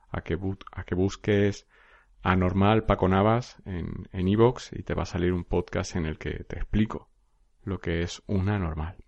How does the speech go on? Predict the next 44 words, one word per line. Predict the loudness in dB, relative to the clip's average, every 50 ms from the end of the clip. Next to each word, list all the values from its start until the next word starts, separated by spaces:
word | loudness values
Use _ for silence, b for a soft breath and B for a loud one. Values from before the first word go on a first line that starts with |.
| _ _ b b b b b b b b b b b b b b b b b b _ _ _
Y, | 6 8 8 10 10 10 8 8 8 8 8 8 8 6 6 6 4 4 2 2 0 -2 -4 -6 -8 -12 _ _ _ _ _ _ _ _ _ _ _ _ _ _ _
y | -2 0 4
bueno, | 4 4 4 4
si | 0 -2 -4 -6 -2 2
eres | 4 6 6 6 4 4
un | 4
anormal, | 4 4 4 4 4 6 6 4 4 2 0 -2
explicar | -2 -2 0 0 -2 2 4 2 2 2 0
por | -4 -6 -4
qué | -2 0
eres | 0 0 0 0
un | 0 0
anormal, | 0 0 0 0 -2 -2 -4 -2
por | -2 -4 0
qué | 0 0 0
crees | 2 2 0 0 -2
que, | -4 -4 -2 -2 -2 -4 -6 -8 -8
por | -8 -4 -2
qué | 0 2
te | 4
apetece | 4 4 4 4 4 2 2 -2 -4
ser | -6 -6 -6 -4
parte | -2 -4 -2 -2 -4 -4
de, | -2 -2 -4 -4 -4
del | -4 -4 -4
club. | -2 0 0 0 0 -2 -8 b b b b b b b b b b b b b b b b _ _ _
Y | 6 8 8
el | 8 8 6
club, | 6 6 6 6 6 4 4
pues, | 6 8 8 8 8 8 6 6 4 -2 -6 -6
hasta | -4 0 4 4 4
hace | 4 4 4
poco | 4 6 6 6
tenía | 4 4 4 4 4 4
un, | 4 2 2 2 0 0 -2 -4 -2
un | 0 2
requisito | 2 2 2 2 0 2 2 4
imprescindible, | 2 2 2 0 0 0 2 2 2 0
que | 0 0
era | 0 2
el | 2
de | 2
participación | 2 0 0 -2 -4 -6 -4 -2 -2 -2 0 0 -2
activa. | -2 -2 2 2 4 6 6 4 2